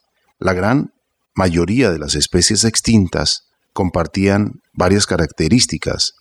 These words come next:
Eran grandes, vivían en islas y muchas de ellas no volaban, según el nuevo estudio de la Universidad de Tel Aviv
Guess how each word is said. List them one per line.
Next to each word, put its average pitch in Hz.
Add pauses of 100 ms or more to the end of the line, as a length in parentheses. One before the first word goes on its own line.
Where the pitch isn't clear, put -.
Eran 90
grandes, 98
vivían 76
en 90
islas 98 (480)
y 104
muchas 127
de 98
ellas 101
no 92
volaban, 85 (140)
según 95
el 90
nuevo 101
estudio 95
de 95
la 82
Universidad 78
de 95
Tel 73
Aviv 95